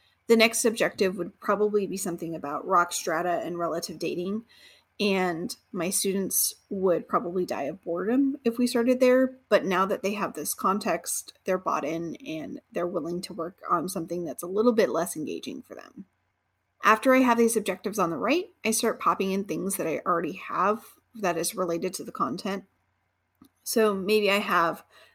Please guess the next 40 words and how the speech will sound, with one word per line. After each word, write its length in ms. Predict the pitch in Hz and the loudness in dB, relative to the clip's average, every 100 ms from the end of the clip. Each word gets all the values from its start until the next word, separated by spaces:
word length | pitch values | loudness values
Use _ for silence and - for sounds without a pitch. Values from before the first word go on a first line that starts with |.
| _ | _
like, 140 | - - | -12 -8
a 60 | |
rock 300 | 156 208 269 | 0 2 2
layer 260 | 254 262 254 | 2 4 4
lab 460 | 247 240 240 240 233 | 4 6 6 4 0
or 120 | 202 | -8
something 300 | 202 208 208 | -6 -8 -6
like 200 | 208 - | -8 -2
that. 380 | 220 233 233 - _ _ _ _ - _ _ _ - | 2 2 2 -6 _ _ _ _ -20 _ _ _ 2
I 120 | 208 | 4
also 240 | 208 226 | 6 4
list 280 | 208 226 - | 2 2 2
out 180 | 202 - | 0 0
the 80 | 208 | -2
science 340 | 202 175 196 | -2 -2 -2
and 100 | 196 | -2
engineering 460 | 185 196 165 156 170 | -2 -4 -4 -4 -6
practices 640 | - 190 - - 240 247 | -4 -4 -4 -2 -2 0
that 120 | - 170 | 0 0
are 100 | 170 | 0
aligned 380 | 170 165 165 | -2 -4 -4
with 120 | - - | -8 -10
the 80 | |
performance 600 | 185 - - 175 208 220 | -10 -12 -8 -4 -4 -2
expectations 1080 | 202 208 202 - - 214 - 208 202 202 - | -4 -4 -6 -6 -4 -2 -2 -4 -4 -4 -6
and 160 | - 190 | -4 -2
maybe 220 | 190 214 | 0 0
some 180 | 208 - | -4 -6
other 260 | 170 185 | -4 -4
ones 360 | 180 185 175 - | -4 -4 -4 -4
that 160 | 107 | -6
relate. 400 | 127 160 175 196 - _ _ - - _ | -6 -8 -6 -8 -12 _ _ -20 -20 _
And 80 | 190 | -6
I 80 | 208 | -4
just 180 | 247 - | 0 0
start 300 | 285 240 226 | 0 -2 -2
building 300 | 185 208 196 | -2 -2 -4
out 100 | - | -4
the 80 | |
storyline. 680 | - - 226 214 151 - 175 | -6 -4 -4 -4 -6 -8 -12